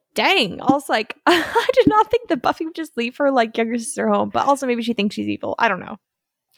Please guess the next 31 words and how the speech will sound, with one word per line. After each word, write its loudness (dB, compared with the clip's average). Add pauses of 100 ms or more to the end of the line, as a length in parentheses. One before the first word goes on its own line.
(420)
Anyway, 2 (100)
um, 4 (120)
so -4
Buffy 0
goes 2
back -4
to -8
the -2
warehouse, 2
breaks -4
in, 0 (540)
and 2
then 2
we 2
jump 0
back, -4
um, -6
to -4 (100)
the -4
Summers -2
house. -6
Joyce -2
comes -6
back -6 (160)
really -2 (160)
soon 0
because -6
she -6
got -4 (140)
too -2
exhausted -6